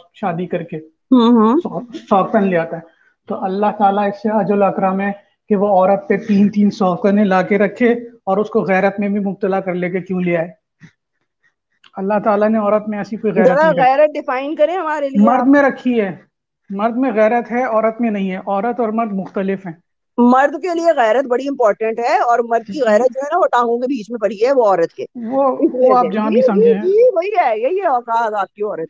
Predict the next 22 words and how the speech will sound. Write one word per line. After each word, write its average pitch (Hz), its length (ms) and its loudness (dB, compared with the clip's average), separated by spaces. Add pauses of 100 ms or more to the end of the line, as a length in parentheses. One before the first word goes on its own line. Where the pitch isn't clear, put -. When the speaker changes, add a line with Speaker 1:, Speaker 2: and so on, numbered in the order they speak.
Speaker 2:
की। 302 160 -16 (500)
आप 339 280 2
यहाँ 381 140 -2
पर 370 140 -4
ऐसी 370 360 0
चूतिया 359 380 0
पे 403 100 -6
ही 453 320 0
excuses 339 540 -6
दे 285 280 -2
रहे 330 160 0
हो 262 200 -4
यार। 277 340 -8 (420)
कहाँ 466 260 4
रह 339 160 4
रहे 214 120 -2
हो 196 60 2
आप? 180 160 -2
पाकिस्तान 415 460 -4
में 508 80 -2
रहते 269 260 -2
हो? 254 260 -4